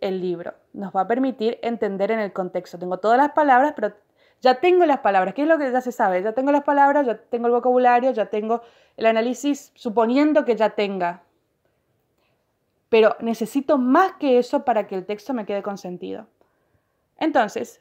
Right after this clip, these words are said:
Diceópolis es ateniense. Dos puntos. Oikei. Acá abajo está la palabra. Vive. Vive y de significa y pero. Y de vuelta repite Diceópolis. Uk.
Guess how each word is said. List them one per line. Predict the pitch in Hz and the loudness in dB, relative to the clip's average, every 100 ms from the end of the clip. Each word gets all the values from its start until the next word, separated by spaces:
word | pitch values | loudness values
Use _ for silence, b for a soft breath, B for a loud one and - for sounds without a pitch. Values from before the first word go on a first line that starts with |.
| - | -8
Diceópolis | 247 294 339 349 349 330 339 - - | -6 -4 -4 -4 -2 -4 -6 -10 -6
es | 254 - | -6 -4
ateniense. | 240 220 196 180 175 _ _ - | -4 -4 -6 -8 -12 _ _ 0
Dos | 392 392 | 0 0
puntos. | 214 190 _ _ _ _ _ - | -8 -10 _ _ _ _ _ 2
Oikei. | 285 - 254 190 196 _ _ _ _ _ _ _ | 2 2 0 -2 -4 _ _ _ _ _ _ _
Acá | - - | -4 2
abajo | 220 233 | 2 2
está | 240 | -2
la | 226 | -2
palabra. | 185 170 170 - _ _ | -2 -10 -14 -20 _ _
Vive. | 208 311 330 101 - - _ _ _ _ _ _ _ _ | 0 4 4 0 -8 -16 _ _ _ _ _ _ _ _
Vive | 190 214 233 294 349 - | -6 -4 0 0 0 -6
y | - 233 262 185 | -10 -8 -8 -6
de | 180 220 | -2 -2
significa | 277 247 220 226 - - | -2 -4 -4 -4 -6 -6
y | 233 | -10
pero. | 254 196 185 190 - _ _ _ _ _ _ _ _ _ _ _ _ _ _ _ _ _ | -8 -6 -6 -8 -16 _ _ _ _ _ _ _ _ _ _ _ _ _ _ _ _ _
Y | - | 2
de | 415 | 4
vuelta | 480 480 480 | 4 4 0
repite | 392 381 415 415 | 0 0 -2 0
Diceópolis. | 339 294 - 277 220 196 185 - _ _ _ _ _ _ - | -2 -2 -2 -2 -2 -4 -6 -14 _ _ _ _ _ _ -6
Uk. | 214 247 - | -2 -2 -6